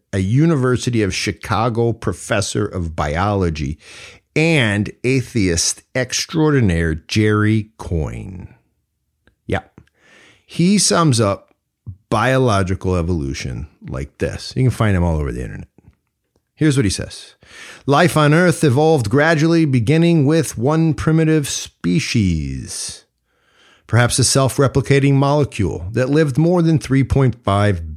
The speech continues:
billion years ago. It then branched out over time," says Jerry Coyne, "throwing off many new and diverse species, and the mechanism for most, but not all,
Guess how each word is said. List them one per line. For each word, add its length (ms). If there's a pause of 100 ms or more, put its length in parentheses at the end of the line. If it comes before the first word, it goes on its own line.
(200)
billion 680
years 340
ago. 420 (720)
It 100
then 180
branched 460
out 220
over 220
time," 600 (420)
says 320
Jerry 360
Coyne, 560 (500)
"throwing 340
off 240
many 300
new 320
and 120
diverse 520
species, 680
and 160
the 60
mechanism 720
for 200
most, 540
but 140
not 200
all, 440